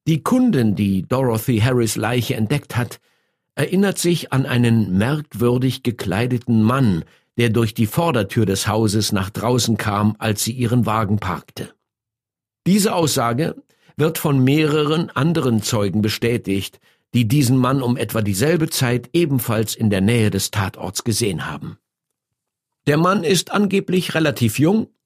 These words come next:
Mitte zwanzig bis Anfang dreißig.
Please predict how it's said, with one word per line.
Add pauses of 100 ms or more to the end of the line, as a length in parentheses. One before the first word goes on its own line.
(140)
Mitte
zwanzig
bis
Anfang
dreißig.